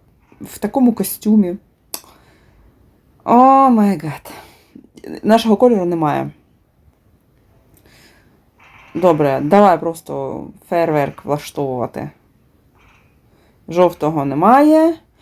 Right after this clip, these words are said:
Давайте подивимось. Дві сімсот, три тисячі. І теж майже як у неї, а, Х П. Дивіться. Ну, в неї більше. А в тебе що?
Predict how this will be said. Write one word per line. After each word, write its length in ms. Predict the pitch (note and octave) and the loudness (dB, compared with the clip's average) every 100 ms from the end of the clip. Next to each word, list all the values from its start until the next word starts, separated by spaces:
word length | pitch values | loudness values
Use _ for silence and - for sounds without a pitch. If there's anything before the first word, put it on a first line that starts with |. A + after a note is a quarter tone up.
| _ - | _ -2
Давайте 220 | G#3+ G#3 | 0 0
подивимось. 640 | F#3+ F#3 E3 C#3+ C#3+ - _ _ _ | -4 -2 -2 -2 -6 -10 _ _ _
Дві 400 | F3 G3+ D#4+ F#4+ | -4 4 6 6
сімсот, 500 | F4 F4 - A#3+ - | 2 -4 -2 -4 -2
три 200 | A#3+ C4 | -4 -2
тисячі. 640 | D4+ C#4+ A3 F#3 - A#3+ - - A3+ | -2 -2 -4 -6 -6 -8 -8 -16 -6
І 120 | G#3 | -4
теж 360 | A3 C4+ C4+ - | 2 2 2 0
майже 360 | A3+ A#3 A3 G#3+ | 0 2 2 2
як 280 | G#3 - | 2 -2
у 60 | G#3 | -2
неї, 540 | G#3 A#3+ B3+ G#3+ F#3 - - - _ _ _ _ | 0 0 0 0 -2 -6 -20 -20 _ _ _ _
а, 440 | G3 F#3 F3+ F3 - _ _ _ | -6 -4 -4 -4 -8 _ _ _
Х 240 | - - G#3 | -8 -4 -4
П. 420 | - F3 C#3+ D3+ _ _ _ _ _ _ _ _ _ _ F#3+ | 0 0 0 -6 _ _ _ _ _ _ _ _ _ _ -12
Дивіться. 600 | E3+ E3+ D#3+ - A3+ B3+ _ _ _ _ _ _ _ | -6 -6 -6 0 0 0 _ _ _ _ _ _ _
Ну, 80 | F#3 | -8
в 60 | F3 | -2
неї 180 | F#3 F3+ | 0 0
більше. 480 | F#3 E3+ D3+ - - | 0 0 -4 -6 0
А 100 | A3 | 0
в 80 | G#3+ | 0
тебе 340 | G#3 F#3+ G#3 | -4 -2 -2
що? 320 | - B3 B3+ | -2 -4 -4